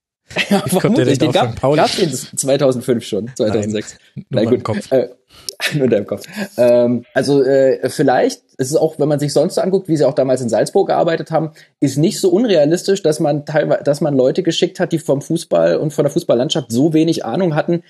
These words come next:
Speaker 1: dass die solche Sätze auch gegenüber Sankt Pauli sagen. Ist,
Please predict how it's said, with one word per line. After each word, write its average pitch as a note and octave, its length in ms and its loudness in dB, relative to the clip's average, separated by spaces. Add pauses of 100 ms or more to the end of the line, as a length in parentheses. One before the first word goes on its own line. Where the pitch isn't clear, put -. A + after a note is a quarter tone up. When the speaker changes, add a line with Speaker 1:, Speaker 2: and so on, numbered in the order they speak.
(180)
Speaker 1:
dass C#3 200 -2
die D#3+ 120 2
solche C#3 320 2
Sätze C#3+ 300 0
auch A2 120 0
gegenüber C3 340 0
Sankt B2+ 200 -6
Pauli D3+ 200 2
sagen. G#2 260 0
Ist, - 260 -6